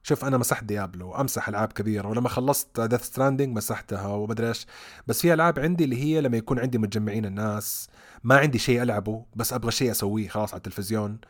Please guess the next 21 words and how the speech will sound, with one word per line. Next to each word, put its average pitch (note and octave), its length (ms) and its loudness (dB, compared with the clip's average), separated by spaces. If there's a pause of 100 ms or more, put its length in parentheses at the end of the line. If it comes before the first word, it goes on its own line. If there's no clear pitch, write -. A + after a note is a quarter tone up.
(300)
زوجتي A#2 320 2
ما A2+ 100 0
هي G#2 80 -2
فيه، G#2+ 380 -4
أنا A2+ 100 0
قاعد A2 180 4
طفشان A2 320 -2
لحالي G2 280 -4
في - 60 -10
البيت. G2+ 420 -8 (640)
منها A3+ 500 4
Dead A#2 340 0
Cells. E2 400 -10 (1160)
Dead A3+ 220 4
Cells B3 500 0
هذه E3+ 240 6
واحدة E3 240 4
من C3+ 140 0
السايد E3+ 420 0
سكرولينج A2 680 0
روغلايتس D3 880 2